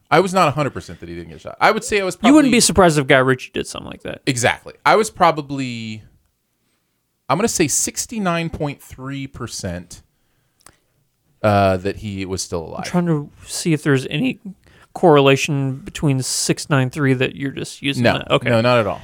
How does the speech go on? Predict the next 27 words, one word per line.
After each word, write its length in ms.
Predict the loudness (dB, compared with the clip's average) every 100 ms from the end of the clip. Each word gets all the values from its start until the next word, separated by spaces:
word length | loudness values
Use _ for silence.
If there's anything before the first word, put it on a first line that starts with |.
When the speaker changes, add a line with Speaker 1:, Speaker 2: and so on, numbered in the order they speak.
| -6 0
Speaker 2:
Okay. 180 | 2 2
Speaker 1:
It 20 |
just 140 | 2 0
seemed 160 | 2
like 140 | 2 2
the 80 |
right 180 | 0 0
number. 260 | -2 -10 -16 _ 2
Speaker 2:
Cool. 320 | 4 4 0 -14 0
<laughs> 480 | 4 4 6 4 6
Um, 340 | 4 4 2 -6 _ -20 _ _ _ _ _
but 300 | 6 6 8
yeah, 160 | 6 4
I 260 | 6 6 8
was 220 | 8 8
like, 220 | 6 6
as 120 | 2
soon 200 | 4 6
as, 260 | 6 2 2
like, 240 | 2 2 _ 2
'cause 260 | 2 4
that 220 | 4 4
happens, 420 | 4 4 4 2 4
then 240 | 6 6
the 60 | 2
credit 320 | 4 2 2
rolls. 300 | -2 -8